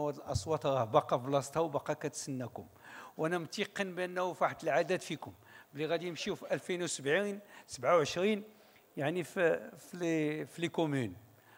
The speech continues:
انا متيقن بان الاغلبيه فيكم غادي يبغي يعاود يرجع معنا. كاين اللي ما بغاش يرجع معنا هنا في لاصال الرئيس؟ لا،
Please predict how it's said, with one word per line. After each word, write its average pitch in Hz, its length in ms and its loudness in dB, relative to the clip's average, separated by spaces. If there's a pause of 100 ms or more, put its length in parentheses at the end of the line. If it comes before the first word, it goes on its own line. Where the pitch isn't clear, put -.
(140)
انا 185 120 -2
متيقن 226 500 -2
بان 196 220 -2
الاغلبيه 202 840 0 (960)
فيكم 214 540 -2 (800)
غادي 160 240 0
يبغي 147 240 -4
يعاود 151 300 6
يرجع 123 300 2
معنا. 113 420 -2
كاين 175 140 0
اللي 180 120 -2
ما 180 120 2
بغاش 175 300 2
يرجع 175 240 2
معنا 190 340 2
هنا 208 120 0
في - 120 -6
لاصال - 380 -4 (1700)
الرئيس؟ 185 460 2 (640)
لا، 139 280 10